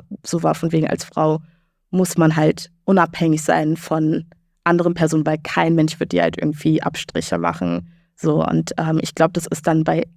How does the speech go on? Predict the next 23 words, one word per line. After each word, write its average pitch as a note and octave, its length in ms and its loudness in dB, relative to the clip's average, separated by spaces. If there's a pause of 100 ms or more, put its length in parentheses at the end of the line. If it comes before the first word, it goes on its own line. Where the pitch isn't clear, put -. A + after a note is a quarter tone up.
(180)
anderen, F3 880 2 (520)
also D#3+ 140 -6
vielleicht D#3+ 300 0
in - 60 -8
anderen F3+ 260 2
Ethnien E3 320 0
nochmal E3 520 0 (480)
anders. D#3 540 0 (460)
Ähm, D3+ 500 -2 (320)
aber D#3+ 140 2
da E3 80 2
ist E3+ 100 0
mir F#3+ 40 6
jetzt F3 160 4
eine E3+ 80 -2
Zwischenfrage E3+ 600 -2
eingefallen, F3 500 0
weil E3 80 -2
ich E3 120 -2
auch - 140 -6
gerne E3+ 300 2
halt E3 340 -4
den, D#3+ 360 2